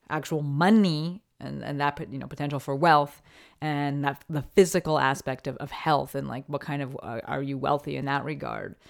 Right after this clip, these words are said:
And just thinking about what can you do with your body? Can you move throughout the day? Can you get it from this position, this point to this point? Can it carry you and allow you to do what you want it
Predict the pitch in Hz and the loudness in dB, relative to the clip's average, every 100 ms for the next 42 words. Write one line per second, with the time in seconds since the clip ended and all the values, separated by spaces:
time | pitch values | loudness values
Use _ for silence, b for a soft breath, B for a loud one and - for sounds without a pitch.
0 | B B B 151 147 139 143 139 - _ | B B B -2 -2 -2 -4 -6 -12 _
1 | 160 - 196 - 233 226 202 170 143 135 | -12 -6 -6 0 2 2 0 -2 0 0
2 | 135 160 160 139 185 180 175 151 147 156 | -2 -4 -8 -6 -2 -2 -2 -2 -4 -4
3 | 156 139 131 139 - _ b b b b | -4 -2 0 -2 -4 _ b b b b
4 | - 156 170 165 170 170 170 156 - 156 | -4 0 2 2 2 0 -4 -8 -12 -2
5 | 160 214 208 175 208 202 190 185 180 165 | 2 4 2 2 2 6 8 6 2 4
6 | 175 156 131 151 147 151 143 147 156 151 | 4 4 2 -2 -2 -2 0 0 0 -2
7 | 156 156 - 156 160 156 160 - 160 151 | -4 -4 -4 -2 -2 0 0 0 -4 -4
8 | 165 156 156 - 123 - 143 147 165 180 | -4 -2 -2 -6 -6 -4 -6 4 6 8
9 | 180 175 143 _ b b 160 151 156 156 | 4 0 -4 _ b b -4 0 2 4
10 | 175 160 139 160 156 160 151 139 147 147 | 4 0 2 2 2 0 -2 -2 0 0
11 | - 151 139 139 - | -2 -2 -2 -4 -18